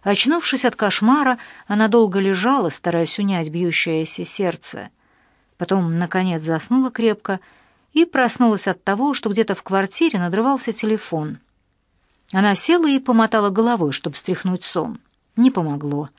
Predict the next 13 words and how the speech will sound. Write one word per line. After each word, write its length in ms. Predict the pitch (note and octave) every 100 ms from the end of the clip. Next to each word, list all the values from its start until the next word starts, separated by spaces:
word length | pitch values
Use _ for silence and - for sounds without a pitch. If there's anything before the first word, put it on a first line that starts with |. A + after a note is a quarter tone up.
| _ _ _ -
Не 120 | F3+
открывая 420 | F3 G3+ F#3+ F#3
глаз, 400 | E3+ A3+ C4 - - - -
она 280 | G#3+ A#3+
босиком 640 | G3 F#3 - F3+ - B3+ A#3+
побрела 380 | D#3+ D#3 D#3 F#3+
на 160 | E3+
звук. 440 | D3 D3+ - - - _ _ _ _ -
Телефон 420 | G#3 G3+ C#4+ A#3+
нашелся 440 | E3+ - G3 -
на 160 | G#3 A3+
кухне. 560 | A3+ D3 - - - _ _ _ _ _ _ _ _ _ _ _ _ -
«Веселова», 840 | C#4+ C#4+ D#4+ A#3 D#3 C#3 C#3+ D#3+